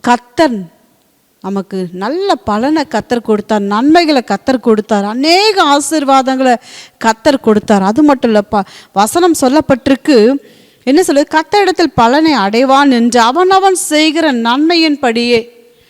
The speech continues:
நம்ம உள்ளுக்குள்ள ஒரு ஆராய்ந்து பார்க்க வேண்டிய காரியம், "ஆண்டவரே, அவனவன் செய்கிற நன்மை, நான் என்ன நன்மைகளை ஆண்டவரே செய்தேன்?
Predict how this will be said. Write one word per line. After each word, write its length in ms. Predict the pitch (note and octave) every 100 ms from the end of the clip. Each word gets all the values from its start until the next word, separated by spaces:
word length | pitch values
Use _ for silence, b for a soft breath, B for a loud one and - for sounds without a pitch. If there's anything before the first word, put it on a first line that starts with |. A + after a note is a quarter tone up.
| b b b
நம்ம 320 | C4+ D4 D#4
உள்ளுக்குள்ள 320 | G4+ A#4 F4+
ஒரு 160 | D4 C4+
ஆராய்ந்து 500 | B3 D4 E4+ F4 D4+
பார்க்க 320 | C4+ C4 D4
வேண்டிய 400 | C#4 C#4 C#4 B3+
காரியம், 640 | B3 B3 C#4 D4 A3 A#3+
"ஆண்டவரே, 680 | - D#4+ G4 F#4+ G4 F#4+ A#3+ - _ b b b b
அவனவன் 640 | B3 D4+ F#4+ F4+ F4 F#4
செய்கிற 500 | D#4+ - C#4+ C#4+ C#4+
நன்மை, 320 | A#3 A#3 B3+ A3+
நான் 200 | A3+ B3+
என்ன 340 | C4+ F#4+ A4+
நன்மைகளை 600 | D4+ C#4 D#4+ F#4+ F4 E4+
ஆண்டவரே 320 | C#4+ B3 B3
செய்தேன்? 540 | A#3+ - G#3+ A#3+ A3